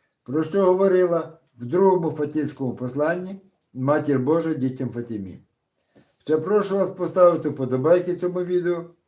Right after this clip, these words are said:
написати свої намірення, інші коментарі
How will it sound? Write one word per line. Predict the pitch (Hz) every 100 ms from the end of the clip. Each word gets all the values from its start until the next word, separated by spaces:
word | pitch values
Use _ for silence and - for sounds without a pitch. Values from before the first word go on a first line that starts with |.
| _ _ _ _ _ _
написати | 120 143 160 165 202 196 175
свої | 139 147
намірення, | 139 147 180 196 185 175 170 165 _ _ _ _
інші | 170 196 165 180
коментарі | 180 175 170 170 160 160 156